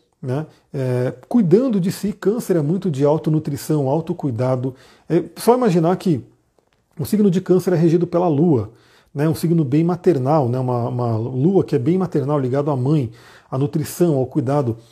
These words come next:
Capricórnio é regido por Saturno. Saturno é aquele que te dá um tapão assim, fala, "Vai fazer, você tem que fazer", e, e Saturno é bem severo, né? Então é um equilíbrio, a gente tem que ter as duas energias, sim, né? Tem que olhar como é que tá na nossa vida,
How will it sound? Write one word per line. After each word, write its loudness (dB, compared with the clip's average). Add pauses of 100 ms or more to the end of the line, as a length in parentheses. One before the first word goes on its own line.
(180)
Capricórnio 2
é 2
regido 0
por -6
Saturno. -2 (340)
Saturno 0
é 4
aquele 0
que -8
te -4
dá 2
um 0
tapão 2
assim, -4
fala, 2
"Vai 2
fazer, 0 (220)
você -2
tem 2
que -8
fazer", 2
e, 0
e -8
Saturno 2
é 4
bem 0
severo, 0
né? -2 (460)
Então 2
é 2
um 2
equilíbrio, 0
a 4
gente -2
tem -4
que -8
ter 0
as 2
duas 0
energias, -2
sim, -2 (320)
né? -2
Tem 2
que -2
olhar 4
como 0
é 0
que -8
tá -2
na 0
nossa -2
vida, -4